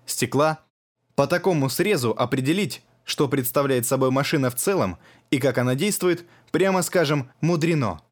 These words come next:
Стоун, разумеется, прекрасно помнил обо всех недостатках электронной микроскопии. Когда заправил металлическую пуговку в микроскоп, загерметизировал его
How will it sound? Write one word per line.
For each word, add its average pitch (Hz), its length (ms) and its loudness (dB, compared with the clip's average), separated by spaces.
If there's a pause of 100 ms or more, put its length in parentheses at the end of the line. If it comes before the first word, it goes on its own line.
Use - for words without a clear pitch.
(100)
Стоун, 226 440 0
разумеется, 170 680 0
прекрасно 160 600 0
помнил 185 440 2 (240)
обо 139 220 2
всех 131 280 -2
недостатках 135 680 0
электронной 143 520 0
микроскопии. 131 760 -2 (240)
Когда 131 320 2
заправил 175 480 2
металлическую 143 680 0
пуговку 127 460 -2
в 110 40 0
микроскоп, 120 560 -2 (600)
загерметизировал 151 880 0
его 180 360 0